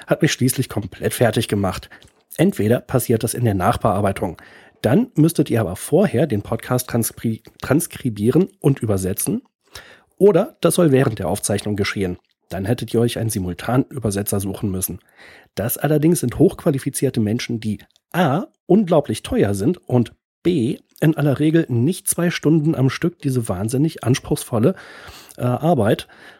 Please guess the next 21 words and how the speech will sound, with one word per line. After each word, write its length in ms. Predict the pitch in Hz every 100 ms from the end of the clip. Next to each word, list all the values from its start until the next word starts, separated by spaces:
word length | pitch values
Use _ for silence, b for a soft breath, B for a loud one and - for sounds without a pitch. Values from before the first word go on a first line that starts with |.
| B
machen 240 | - 107
können.“ 320 | - 95 92 - _ _ _ _ _ _ _ _ _ _ _ _ _ 160
Ja, 240 | 135 90 _
also 280 | - 110 - -
das 200 | 104 -
war 80 | 104
nochmal 240 | 101 101
so 80 | 104
ein 140 | 98 - _
Beitrag 420 | 95 120 - 120 -
zu 100 | 123
der 140 | 104
Debatte 380 | 104 107 107 117
Übersetzung 560 | 110 104 104 - 110
oder 160 | - 90
nicht 300 | 143 170 -
und, 380 | 110 107 110 -
äh, 120 | 98 104 -
Live-Transkript 920 | 104 - - - 113 - - 113 -
oder 160 | 110
nicht. 260 | 101 107